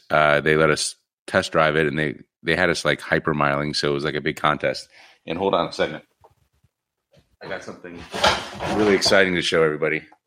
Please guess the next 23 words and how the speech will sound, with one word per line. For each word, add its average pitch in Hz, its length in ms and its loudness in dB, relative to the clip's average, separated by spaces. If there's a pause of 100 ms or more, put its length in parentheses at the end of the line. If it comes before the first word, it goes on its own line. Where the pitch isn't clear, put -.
(180)
about 76 240 -4
that. 76 240 0 (1160)
All 82 120 2
right, 85 240 2 (260)
I 87 120 0
got 90 360 0
the 92 400 2 (1120)
participant 135 800 2
certificate 101 800 2 (1300)
for 87 100 6
driving 92 460 6
the 85 80 6
E 87 140 2
Q 85 320 4
Vision 82 600 4 (260)
E 85 160 0
Q 80 340 6
X 76 240 2
X. - 440 0 (440)
So 76 340 2
that's 92 320 0 (180)
a 82 280 4
participant 90 720 2